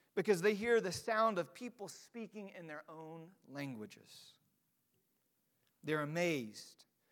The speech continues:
They're astonished. Look at verse seven. "And they were amazed and astonished, saying, 'Are not all these who are Galileans speaking?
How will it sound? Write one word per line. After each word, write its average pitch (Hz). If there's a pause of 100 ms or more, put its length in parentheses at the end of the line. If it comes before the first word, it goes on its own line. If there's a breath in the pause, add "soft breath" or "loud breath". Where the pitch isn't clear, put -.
(120)
They're 151
astonished. 175
Look 180
at 190
verse 170
seven. 131 (360 loud breath)
"And 170
they 185
were 185
amazed 185
and 190
astonished, 190
saying, 190 (680)
'Are 190
not 226
all 220
these 220
who 202
are 190
Galileans 196
speaking? 240